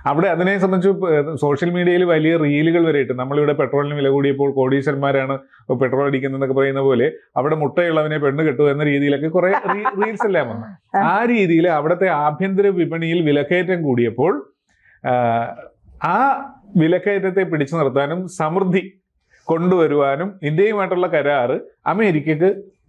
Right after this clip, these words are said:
Speaker 1: പ്രയോജനപ്പെടും. നമ്മൾ ഇവിടെയൊക്കെ പറഞ്ഞിരിക്കുന്ന ഡിപ്ലോമാറ്റിക് ലാംഗ്വേജ് ആണ്.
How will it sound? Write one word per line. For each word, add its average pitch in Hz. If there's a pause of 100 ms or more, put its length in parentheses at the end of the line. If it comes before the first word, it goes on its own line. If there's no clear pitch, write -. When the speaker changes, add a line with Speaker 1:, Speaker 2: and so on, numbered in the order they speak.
(220)
Speaker 1:
പ്രയോജനപ്പെടും. 175 (160)
നമ്മൾ 226
ഇവിടെയൊക്കെ 220
പറഞ്ഞിരിക്കുന്ന 190
ഡിപ്ലോമാറ്റിക് 170
ലാംഗ്വേജ് 160
ആണ്. 139